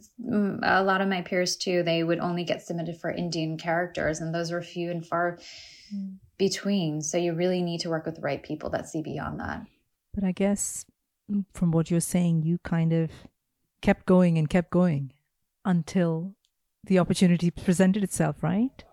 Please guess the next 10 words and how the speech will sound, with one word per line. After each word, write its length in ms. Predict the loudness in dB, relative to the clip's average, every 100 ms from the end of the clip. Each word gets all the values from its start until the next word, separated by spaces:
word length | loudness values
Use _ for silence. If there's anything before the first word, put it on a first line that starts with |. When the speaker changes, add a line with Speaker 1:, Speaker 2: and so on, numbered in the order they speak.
| -10
Speaker 1:
Yeah. 680 | -4 -2 0 0 -2 -4 -8 -16 -10
Speaker 2:
Um, 220 | -6 -4 -2
Speaker 1:
And 80 |
I'm 280 | -2 -4 -6
still 360 | -8 -8 -8 -8
Speaker 2:
that's, 220 | -6 -4
Speaker 1:
going. 240 | -4 -6 -6
Speaker 2:
that's 320 | -8 -8 -8
pretty 240 | -4 -4
powerful. 540 | -4 -2 -2 -2 -6